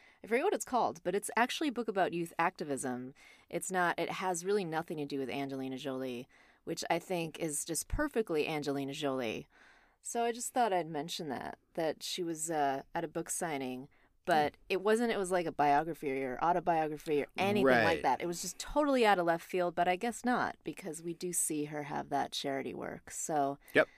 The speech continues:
Speaker 1: that was, but it was, I forget that she's in our neighborhood, that she lives here, and I guess she really wants to support it by doing local book signings, but it did seem completely random to
Speaker 2: Yeah.
Speaker 1: just see her pop up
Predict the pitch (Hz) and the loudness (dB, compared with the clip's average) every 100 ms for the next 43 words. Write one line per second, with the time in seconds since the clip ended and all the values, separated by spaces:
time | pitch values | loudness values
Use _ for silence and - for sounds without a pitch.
0 | _ - 233 269 247 220 240 262 233 - | _ 0 4 4 2 2 0 2 -2 -6
1 | - - _ 247 247 294 311 294 247 - | -12 -20 _ 0 0 0 0 0 -2 -4
2 | 233 220 196 - - 202 190 196 196 160 | -2 -2 -2 -4 -4 -4 -2 -2 0 0
3 | 131 - 160 - 175 170 180 - 147 135 | -2 -4 -8 -6 -4 -2 -4 -4 -4 -4
4 | 139 - 175 - 196 170 160 151 147 - | -6 -6 -4 -4 -4 -2 -2 -2 -4 -6
5 | 147 - 147 202 240 147 85 _ 160 147 | -4 -6 -4 -4 0 0 -2 _ -2 -2
6 | 156 151 143 143 143 151 139 147 151 - | -2 -4 -2 -2 -2 -2 -4 -4 -6 -2
7 | 226 233 262 277 - 190 - 196 - 277 | -2 0 -2 -4 -2 -2 0 -4 -2 -4
8 | - 254 190 - - 190 - - 330 262 | -2 -4 -4 -8 -10 -10 -10 -8 -6 -2
9 | 208 175 196 165 80 - - _ _ - | -2 -2 -2 -4 -6 -10 -18 _ _ -6
10 | 202 175 190 - - 208 190 175 - 160 | 0 2 4 4 2 2 0 0 0 0
11 | - 151 | -2 -4